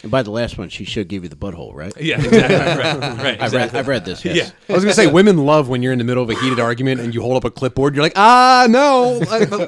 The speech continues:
Speaker 3: it says right here. We weren't gonna do this."
Speaker 2: Yeah, see, but that's
Speaker 3: Yeah.
Speaker 2: the thing. That's why I said I had to make all those disclaimers.
Speaker 3: I know.
Speaker 2: Like, you know, I don't, I sound like an asshole. But I, do, I have found extreme success with those types of exa-, those types of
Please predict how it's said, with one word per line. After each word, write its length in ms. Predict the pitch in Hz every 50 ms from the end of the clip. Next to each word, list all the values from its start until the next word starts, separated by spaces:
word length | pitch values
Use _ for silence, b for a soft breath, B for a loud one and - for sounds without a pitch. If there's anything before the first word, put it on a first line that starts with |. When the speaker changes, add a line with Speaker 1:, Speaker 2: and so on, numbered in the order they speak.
| 185 175 175
Speaker 3:
it 80 | 170 165
says 220 | - 214 233 190
right 160 | 220 247 269
here. 360 | 247 269 277 202 156 135 127 131
We 100 | 139 156
weren't 180 | 196 220 240 233
gonna 120 | 262 240
do 100 | 208 190
this." 320 | - 214 214 - - 170
Speaker 2:
Yeah, 220 | 196 214 170 147 185
see, 200 | - - 190 185
but 120 | 160 170
that's 160 | 170 175 180
Speaker 3:
Yeah. 40 | 117 180
Speaker 2:
the 40 |
thing. 180 | - - 156 131
That's 180 | 135 135 127 -
why 100 | 143 131
I 40 |
said 320 | 120 - 131 123 113 101 110
I 140 | 113 113 107
had 180 | 98 95 135
to 60 | 123
make 160 | 117 113 113 -
all 100 | 107 107
those 160 | 104 104 101
disclaimers. 440 | 104 95 - - 131 110 101 101 98 104
Speaker 3:
I 20 | 92
know. 60 | 104 104 101
Speaker 2:
Like, 100 | 101 -
you 100 | 120 110
know, 140 | 101 101 101
I 20 | 104
don't, 160 | 98 - 104
I 60 | 113 104
sound 200 | - - 110 104
like 120 | 101 -
an 60 | 110
asshole. 200 | 113 117 - 120
But 120 | 104 120 117
I, 140 | 127 131
do, 180 | - 120 120 113 -
I 200 | 123 113 120 131
have 240 | 139 151 156 135 -
found 400 | - 135 127 127 127 123 101 - _ -
extreme 460 | - - - - - 135 127 127 117
success 440 | - 117 113 - 156 156 - - -
with 120 | 117 110
those 180 | - 120 113 110
types 300 | - - 123 110 - -
of 80 | 110 107
exa-, 420 | 104 98 113 113 110 - 113 107
those 180 | - 117 113 -
types 240 | - 123 113 - -
of 80 | 98